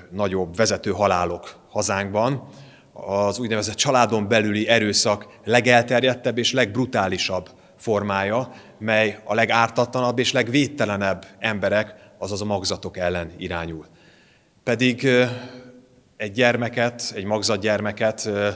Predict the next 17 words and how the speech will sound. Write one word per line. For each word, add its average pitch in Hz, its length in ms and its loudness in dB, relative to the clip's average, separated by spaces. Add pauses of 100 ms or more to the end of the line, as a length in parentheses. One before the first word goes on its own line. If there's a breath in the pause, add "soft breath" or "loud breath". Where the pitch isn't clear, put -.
(540 loud breath)
nem, 107 360 -2 (160)
ö, 95 260 -2 (100)
kötelező 92 800 -2
felnevelni, 101 800 2 (140)
örökbe 98 360 0
is 92 140 -2
lehet 95 240 0
adni, 104 360 -2 (420 loud breath)
sokan 92 440 -2 (120)
várnak 85 400 -4
rá. 82 180 -8 (1120 soft breath)
A 110 240 2 (420 loud breath)
Mi 151 140 0
Hazánk 131 340 2
által 123 280 4
alapított, 113 560 2
évente, 110 680 0